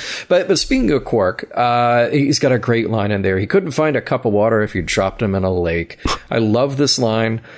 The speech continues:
But here's the thing, more than the line, I, I love that pretty much the indication is that whenever we get Quark, we're going to have some gem that's like a sly comeback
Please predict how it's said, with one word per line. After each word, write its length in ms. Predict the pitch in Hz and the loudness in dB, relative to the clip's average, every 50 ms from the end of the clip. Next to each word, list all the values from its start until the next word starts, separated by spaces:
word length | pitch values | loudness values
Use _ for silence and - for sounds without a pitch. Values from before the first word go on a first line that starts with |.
| - - - _ _ _ _ 330 | -20 -20 -20 _ _ _ _ -8
But 260 | 208 139 120 135 160 151 | -6 -2 0 2 2 2
here's 200 | 151 202 196 170 | 2 2 2 2
the 80 | 190 | 0
thing, 220 | - 214 190 156 127 | 0 0 0 2 2
more 260 | 117 120 147 180 190 | 2 4 4 2 2
than 160 | 185 196 170 | 2 0 0
the 100 | 147 131 | 0 2
line, 500 | 113 110 113 120 117 113 104 95 92 92 | 2 2 2 2 0 0 -2 -2 -2 -4
I, 60 | 80 | -4
I 380 | - - 117 107 - - - 139 | -2 -2 -4 -2 -2 -4 -2 -2
love 340 | 131 127 139 160 170 160 156 | 0 2 2 2 2 2 0
that 180 | 160 139 135 | 0 0 0
pretty 200 | - - 143 131 | 0 -2 0 2
much 240 | 120 120 117 - - | 2 2 0 0 0
the 100 | 123 113 | -2 -2
indication 640 | 107 98 104 98 - - - 110 104 - - - 107 | 0 0 -2 -4 -2 -2 -2 0 0 -2 -2 -4 -4
is 140 | 98 92 - | -4 -2 -2
that 100 | 110 101 | -2 -2
whenever 400 | 92 117 110 110 120 120 123 117 | 0 -2 0 0 0 2 2 2
we 120 | 110 113 | 2 2
get 260 | 101 95 104 90 - - | 2 0 0 0 -2 -4
Quark, 460 | - - 107 92 101 113 - - - | -4 -2 0 0 0 0 -4 -6 -10
we're 100 | - 107 | -6 -2
going 200 | 110 107 104 101 | -2 0 0 0
to 60 | 98 | -2
have 220 | - 104 101 95 | -2 -2 -2 -2
some 340 | - - - 104 92 90 85 | -2 -2 -2 -2 -2 -4 -6
gem 460 | 104 - - 98 92 92 92 104 110 | -4 -4 -2 -2 -2 0 0 -2 -2
that's 240 | 98 98 92 - - | 0 -2 -2 -2 -2
like 180 | - 92 - - | -2 -2 -2 -2
a 60 | 85 | -2
sly 460 | - - - - 98 90 95 95 92 | -2 -2 -2 -2 0 0 0 0 -2
comeback 720 | 92 - - - 95 90 90 87 92 95 95 95 95 - | -2 -6 -6 -6 -4 -4 -2 -2 0 0 0 -2 -2 -4